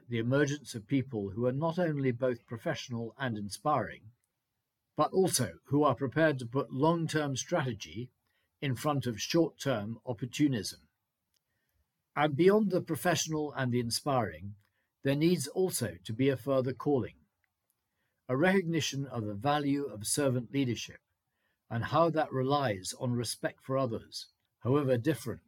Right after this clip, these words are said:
they may be. Let's hope that,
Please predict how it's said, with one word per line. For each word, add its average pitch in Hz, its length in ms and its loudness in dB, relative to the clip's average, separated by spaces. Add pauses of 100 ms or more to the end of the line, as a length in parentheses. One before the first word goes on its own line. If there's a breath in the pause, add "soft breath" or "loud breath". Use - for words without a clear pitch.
they 113 140 -2
may 110 200 -4
be. 110 400 -2 (1400)
Let's 175 240 4
hope 175 240 6
that, 117 280 -2